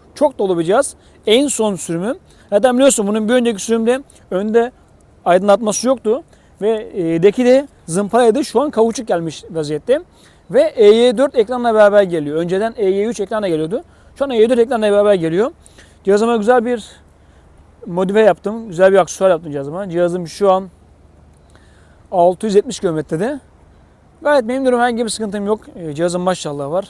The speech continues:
Herhangi bir vida, herhangi, bana herhangi bir, bir vida sıktırmadı.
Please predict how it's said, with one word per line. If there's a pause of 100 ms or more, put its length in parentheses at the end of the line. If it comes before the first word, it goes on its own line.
Herhangi
bir
vida,
herhangi,
bana
herhangi
bir,
bir (320)
vida
sıktırmadı.